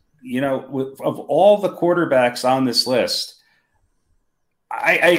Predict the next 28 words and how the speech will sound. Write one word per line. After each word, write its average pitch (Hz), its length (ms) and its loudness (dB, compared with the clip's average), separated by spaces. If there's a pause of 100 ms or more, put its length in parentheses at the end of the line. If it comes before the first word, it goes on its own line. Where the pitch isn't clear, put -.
(100)
I 147 40 2
feel 196 200 0
very 170 260 4
confident 151 540 0
in 113 120 -4
saying 113 540 -6
that 110 160 -6
he 131 260 -10
won 131 440 0
these 135 260 0
championships 101 920 -4 (220)
with 110 200 -4
the 131 80 2
least 120 580 0
amount 110 500 2
of 110 140 -12
talent 90 600 -2
around 80 400 -6
him. 76 180 -12
Now, 82 80 -4
yes, 120 320 0
he 123 140 0
had 127 180 0
Randy 117 360 2
Moss 107 460 2
for 92 180 -6
one 95 260 -4
year, 82 320 -6